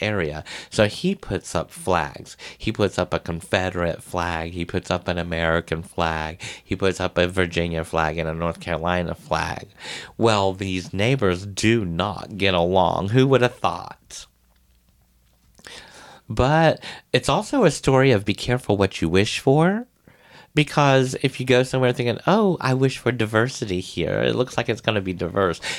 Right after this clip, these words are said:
They actually thought that it was, that there was a lot of diversity. They said that they could, the, the couple said that they would not be able to,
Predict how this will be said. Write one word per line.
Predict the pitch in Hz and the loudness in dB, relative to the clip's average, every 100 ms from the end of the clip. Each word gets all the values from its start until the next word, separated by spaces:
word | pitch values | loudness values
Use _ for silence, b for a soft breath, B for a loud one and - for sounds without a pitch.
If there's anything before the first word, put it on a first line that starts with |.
| - | 0
They | 165 | 2
actually | 180 147 - 107 | 2 0 -4 -4
thought | - 95 90 - | 0 0 0 -2
that | 90 | -2
it | 98 | 0
was, | 95 85 - | 0 0 0
that | 82 67 | -2 2
there | 90 | 0
was | 85 87 | 0 -2
a | |
lot | 78 80 | 0 0
of | 80 | 0
diversity. | 80 87 85 - 71 73 - B B B - | -2 -2 -2 -4 -6 -6 -10 B B B 0
They | 120 | 0
said | 135 123 113 | 2 0 2
that | 90 | 0
they | 95 | -2
could, | 95 - 92 98 | -2 -2 -2 -4
the, | - 87 82 87 | 0 2 2 -2
the | 87 | -6
couple | - 101 - 90 90 B B - | -2 -4 -2 -4 -4 B B 0
said | 101 95 | 2 2
that | 85 | 2
they | 107 | 2
would | 113 110 | 2 2
not | 95 92 95 | 2 0 -2
be | 90 | 0
able | 87 92 95 92 | 2 2 2 -2
to, | - - 92 90 90 90 87 | -2 0 2 2 0 -2 -4